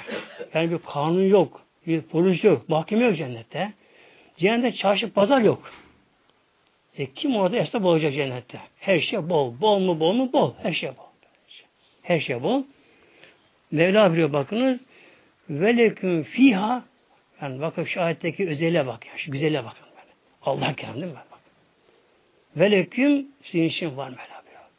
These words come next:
"Fiha", cennette var. "Ma", bak, öyle şeyler, öyle şey var ki, "teştehi enfüsüküm", nefsiniz ne istiyor?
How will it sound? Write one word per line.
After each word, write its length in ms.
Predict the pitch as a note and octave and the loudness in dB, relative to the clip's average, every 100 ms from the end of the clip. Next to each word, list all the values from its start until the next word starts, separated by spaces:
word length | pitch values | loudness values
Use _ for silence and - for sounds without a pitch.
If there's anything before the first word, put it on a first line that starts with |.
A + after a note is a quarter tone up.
| _ _ _ _ _ | _ _ _ _ _
"Fiha", 580 | - B3+ G3 G#3+ A#3 - _ - | 2 4 4 0 -2 -6 _ -4
cennette 420 | D#3 C3+ C#3 C3+ | -2 -2 -6 -6
var. 340 | G#3 C4 C4+ C4 _ - _ _ _ _ | -2 0 -2 -6 _ -20 _ _ _ _
"Ma", 1120 | - D3 D3 G3 C4+ C4+ C4+ C4 C4 C4 C4 D4 _ _ | -6 -4 -2 -4 -4 -6 -6 -6 -8 -10 -12 -18 _ _
bak, 140 | - _ _ _ _ - | -20 _ _ _ _ -14
öyle 280 | A#3 A#3+ | -10 -8
şeyler, 380 | D#3+ G3+ G3 F#3+ | -6 -4 -2 0
öyle 100 | F3 | -2
şey 160 | D#3 G#3+ | -6 -6
var 200 | C4+ B3 | -6 -4
ki, 360 | D4 D4 C#4+ - _ _ _ _ _ _ | -4 -4 -4 -10 _ _ _ _ _ _
"teştehi 1080 | - G3 F3+ - - G#3+ G#3 C4+ C#4 C4+ C4 - | -6 -2 -2 -2 0 2 6 6 6 2 -4 -2
enfüsüküm", 720 | A3+ F3 E3 F3+ - D#3 C3+ - _ - _ | -2 -2 -6 -10 -4 -4 -4 -10 _ -20 _
nefsiniz 680 | F3 G3 B3 G#3+ C4 B3+ G#3+ | -2 2 2 0 -2 -2 -2
ne 300 | F#3+ F3 F3 | -4 -2 2
istiyor? 520 | C#4+ F#3+ - F#3 C#3 | 2 2 -4 -8 -8